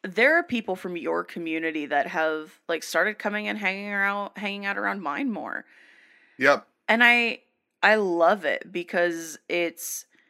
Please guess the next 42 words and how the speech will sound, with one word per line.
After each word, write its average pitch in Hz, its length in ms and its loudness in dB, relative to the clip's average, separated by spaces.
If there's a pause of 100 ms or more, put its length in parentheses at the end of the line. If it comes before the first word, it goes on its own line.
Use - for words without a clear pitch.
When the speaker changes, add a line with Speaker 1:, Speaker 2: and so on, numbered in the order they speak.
(500)
Speaker 1:
that 226 260 6
means 254 260 -2
that 208 140 -10
there's 220 200 4
been 208 160 2
a 208 80 4
genuine 185 600 -2
connection 175 680 -6
somewhere, 214 640 -6
a 175 80 0
reason 175 600 -4
that 175 140 -4
they 165 120 0
wanna 156 320 -4
come 156 240 -8
hang 139 260 -14
out. - 240 -12 (540)
Speaker 2:
Yep. 117 320 2 (140)
That's, 156 280 4
and 165 180 0
that's 214 280 0
what 127 260 -2
I 113 140 6
try 110 400 0
to, 98 420 -6 (320)
that's - 160 -6
what 196 140 0
I 113 40 -2
hope 110 220 -2
for, 98 480 -6
for 87 400 -14 (360)
anybody, 85 420 -8
right? 90 360 -10
Like, 92 300 -14 (440)
Speaker 1:
Yeah. - 280 -12 (1300)
Speaker 2:
that's - 160 -8
just - 160 -8
kind 131 200 0
of 113 60 -2
what 120 220 -4
you 104 100 -4
want. 104 560 -6